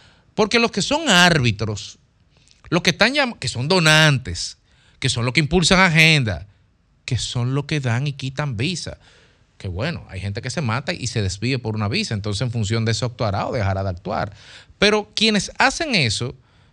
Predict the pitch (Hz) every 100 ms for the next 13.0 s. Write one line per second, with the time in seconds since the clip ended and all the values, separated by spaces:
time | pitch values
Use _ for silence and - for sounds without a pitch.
0 | _ - - 226 185 139 139 98 101 127
1 | 262 320 330 320 202 135 131 165 - _
2 | _ - - 202 220 233 226 202 185 208
3 | 240 226 226 220 208 208 170 156 180 196
4 | 214 165 - 196 190 196 147 110 117 -
5 | 175 180 220 220 196 175 226 - 233 240
6 | 233 - - - 190 - 214 180 185 170
7 | - - 156 170 165 160 160 165 - 147
8 | 156 143 147 - 160 151 127 113 110 123
9 | 123 147 - 170 165 170 160 120 98 107
10 | - - - _ _ _ _ - 139 120
11 | 120 117 - 107 113 202 269 202 85 -
12 | _ _ _ - 135 135 139 - - 190